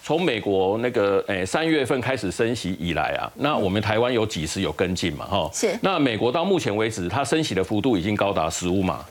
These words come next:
Speaker 2: 是。
Speaker 1: 好，但是台湾呢，升了三次，累积起来才两码。
Speaker 2: 嗯。
Speaker 1: 好，所以其实我们跟美国之间已经造成，呃，已经有很大的利差。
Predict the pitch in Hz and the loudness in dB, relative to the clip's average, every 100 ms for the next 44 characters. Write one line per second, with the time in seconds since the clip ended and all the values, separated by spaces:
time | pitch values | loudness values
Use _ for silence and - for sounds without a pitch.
0 | - - 233 110 104 190 190 170 120 113 | -16 -4 0 2 2 0 2 0 0 2
1 | 131 131 110 107 131 127 107 131 131 - | 2 2 -2 0 0 0 0 -2 -2 -2
2 | 117 85 95 92 131 131 95 87 98 90 | -2 0 -2 0 -2 0 0 0 -2 0
3 | 82 90 98 - - - 233 214 240 113 | 0 0 -2 -4 -12 -6 -6 -4 -2 0
4 | 107 214 226 165 175 185 127 101 101 104 | 2 2 2 2 0 0 0 0 0 -2
5 | 110 147 156 104 90 87 90 110 127 123 | -2 0 0 0 0 -2 -2 0 0 0
6 | 76 117 113 131 190 92 78 82 - - | -2 -2 0 2 0 0 -4 -6 -10 -20
7 | - - 98 98 139 131 - 85 95 110 | -6 -2 2 4 4 2 0 0 0 2
8 | 90 98 87 98 82 | 2 2 0 0 -2